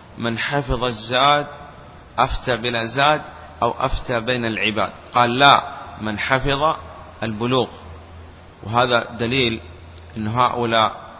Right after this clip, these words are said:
أرادوا منا أن نحفظ القرآن أولًا ثم سنة النبي صلى الله عليه وسلم، بعد هذا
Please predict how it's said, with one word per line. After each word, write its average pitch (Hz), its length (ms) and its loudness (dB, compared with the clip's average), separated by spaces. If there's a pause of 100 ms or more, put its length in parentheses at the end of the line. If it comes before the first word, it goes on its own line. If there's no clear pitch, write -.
(200)
أرادوا 120 500 4
منا 113 440 -2
أن 113 140 -4
نحفظ 120 380 -2
القرآن 113 520 -2
أولًا 139 520 -2 (120)
ثم 139 420 -2 (320)
سنة 123 420 -4
النبي 113 340 -4
صلى 113 260 -4
الله 104 160 -2
عليه 104 140 -2
وسلم، - 260 -8 (260)
بعد 185 300 4
هذا 165 540 2